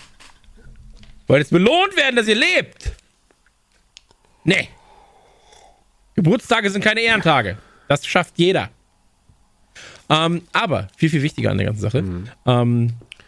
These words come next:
Speaker 1: wenn ich euch angucke, ihr wart das, das schnellste Spermium. Was war denn der Rest für eine Scheiße? Ähm, aber viel, viel wichtiger an der ganzen Sache ist, ähm, ich guck gerade, und, äh, kleiner Tipp auch an der ganzen Sache, ähm,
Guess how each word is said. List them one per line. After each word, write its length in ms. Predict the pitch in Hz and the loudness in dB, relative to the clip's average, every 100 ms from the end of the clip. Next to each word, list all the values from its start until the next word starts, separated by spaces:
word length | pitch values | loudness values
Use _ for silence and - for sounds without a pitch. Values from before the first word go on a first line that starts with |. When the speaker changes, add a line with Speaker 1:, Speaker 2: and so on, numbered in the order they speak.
| _ _ _ _ - - | _ _ _ _ -14 -2
Speaker 1:
wenn 120 | 139 | 2
ich 80 | 156 | 4
euch 160 | 190 | 2
angucke, 420 | 277 302 302 208 120 - - - - - - - | 2 2 2 0 -2 -10 -12 -10 -12 -12 -12 0
ihr 140 | 220 | 2
wart 140 | 254 254 | 2 0
das, 200 | 226 - - - - | -2 -4 -14 -20 0
das 200 | 226 233 | 0 0
schnellste 460 | - - 311 - 339 | -2 -2 -2 -2 -8
Spermium. 640 | - 285 320 330 330 285 - _ - - | -2 0 2 0 2 0 0 _ -20 -8
Was 100 | 120 | 0
war 100 | 180 | 2
denn 120 | 220 | 4
der 120 | 214 | 2
Rest 320 | 175 277 403 - | 2 0 -2 -2
für 60 | 233 | 0
eine 100 | 202 | 2
Scheiße? 500 | 202 196 170 135 104 - - 202 180 - | 2 0 0 -2 -4 -10 -18 -12 -4 2
Ähm, 260 | 175 170 - | 2 0 -4
aber 340 | 208 202 131 107 - | -2 -2 -2 -4 0
viel, 100 | 185 | 0
viel 140 | 185 151 | 2 0
wichtiger 300 | 196 127 113 | 0 0 0
an 60 | |
der 60 | 107 | 0
ganzen 140 | 101 107 | 0 0
Sache 120 | 95 | -2
ist, 180 | 143 - - - - | -4 -8 -20 -8 -2
ähm, 140 | 127 | -2
ich 120 | - - | -2 -2
guck 180 | 196 | -2
gerade, 600 | - 139 127 143 139 180 - | 0 0 0 2 0 -2 -2
und, 220 | 127 120 | -2 0
äh, 100 | 123 | 0
kleiner 260 | - 123 113 | 0 0 -2
Tipp 220 | - - | -6 -6
auch 100 | 120 | -4
an 120 | 92 | -2
der 80 | 90 | -2
ganzen 180 | 110 110 | -4 -4
Sache, 260 | - 104 - - - - | -4 -6 -6 -16 -20 -2
ähm, 520 | 120 117 113 113 113 | 2 2 2 0 -2